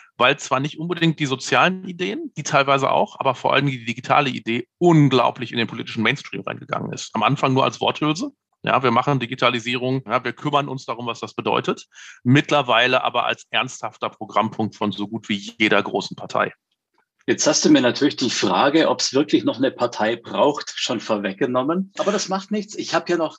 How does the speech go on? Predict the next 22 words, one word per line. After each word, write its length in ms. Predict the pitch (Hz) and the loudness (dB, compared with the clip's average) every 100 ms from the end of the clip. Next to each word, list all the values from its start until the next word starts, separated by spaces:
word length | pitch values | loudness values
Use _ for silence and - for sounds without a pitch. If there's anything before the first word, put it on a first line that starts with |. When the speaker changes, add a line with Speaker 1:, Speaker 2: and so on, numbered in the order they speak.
| - | -4
Speaker 2:
diverse 540 | 156 127 170 202 202 | -4 0 0 2 0
Fragen 560 | 185 - 117 131 143 120 | 0 -2 2 2 2 0
an 140 | 104 | 2
dich 200 | 120 117 | 2 4
Speaker 1:
<laughs> 200 | 123 131 | 2 2
Speaker 2:
zum 200 | 120 110 | 4 2
Beispiel. 580 | 104 101 - - - - - - - - - - - - | 4 2 2 2 0 -2 -4 -10 -12 -12 -10 -10 -10 0
Ja, 320 | - 117 113 | 4 4 2
lass, 260 | - 196 - - | 0 -2 -4 -4
lass 220 | 151 190 | -4 -2
uns 100 | 202 | -4
vielleicht 260 | 208 202 196 | 0 0 0
mal 120 | 175 | -2
wieder 120 | 175 | -2
so 100 | 165 | -4
ein 100 | 156 | -6
bisschen 340 | 160 160 - 139 | -6 -6 -4 -4
die 120 | - | -4
Kurve 440 | - 123 151 135 | -2 -2 0 -2
Richtung 300 | 117 - 107 | -2 -2 -2
Rollenspiel 920 | 98 90 104 135 127 - - 113 104 | 0 2 4 4 4 2 0 0 2
nehmen. 500 | 98 95 101 101 92 | 0 0 0 -2 -4